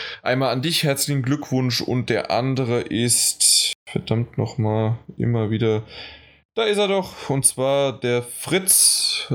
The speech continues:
F. Punkt, F F. Wie aus dem F F kam's jetzt zwar nicht ganz, aber in dem Fall schon und er hat eine, äh, lass mich lügen, eine G M X Punkt D E Adresse,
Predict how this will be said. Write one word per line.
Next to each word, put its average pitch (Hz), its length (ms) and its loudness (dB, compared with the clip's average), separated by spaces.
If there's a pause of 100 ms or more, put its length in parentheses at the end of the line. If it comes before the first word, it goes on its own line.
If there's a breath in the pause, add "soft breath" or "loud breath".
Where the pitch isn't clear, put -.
(160)
F. - 340 0
Punkt, 104 400 -2
F 160 140 0
F. - 400 -2 (180)
Wie 139 140 0
aus 147 160 2
dem 147 100 -2
F - 160 0
F 156 220 0
kam's 131 340 2
jetzt - 180 0
zwar 120 180 2
nicht 156 240 -2
ganz, 151 320 0
aber 123 420 0 (280 loud breath)
in 123 120 0
dem 127 160 2
Fall 113 200 0
schon 135 300 0
und 113 140 -2
er 110 160 2
hat 123 300 -2
eine, 113 680 0 (1120 loud breath)
äh, 202 800 2 (220 loud breath)
lass 147 260 0
mich 139 220 -2
lügen, 147 500 0
eine 139 240 0
G 151 120 0
M 180 100 0
X - 260 0
Punkt - 680 -2
D 147 60 2
E 131 460 -2
Adresse, 123 640 0